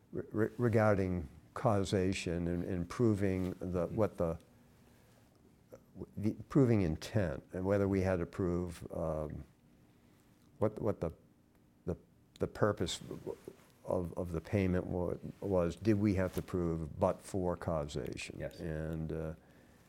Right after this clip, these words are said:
Speaker 1: and, and she found we didn't, that if, if, if a single purpose, if just one purpose, uh, was to influence prescription writing, then it could be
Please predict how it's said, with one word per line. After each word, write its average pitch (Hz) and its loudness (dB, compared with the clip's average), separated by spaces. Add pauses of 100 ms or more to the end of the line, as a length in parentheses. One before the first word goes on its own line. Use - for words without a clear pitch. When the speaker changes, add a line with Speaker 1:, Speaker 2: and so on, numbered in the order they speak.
(260)
Speaker 1:
and, 76 -6
and 87 -6
she 95 -4
found 90 -2
we 85 0
didn't, 80 0 (640)
that 80 -4 (100)
if, 90 -4 (200)
if, 90 -6 (920)
if - -4 (180)
a 85 -6
single 127 4
purpose, - -10 (100)
if 85 -6
just 98 -4
one 101 2
purpose, - -8 (380)
uh, 73 -10 (260)
was 92 0
to - -10
influence 92 -2 (100)
prescription 87 -4
writing, - -8
then 98 2
it 107 -4
could 104 0
be 82 -4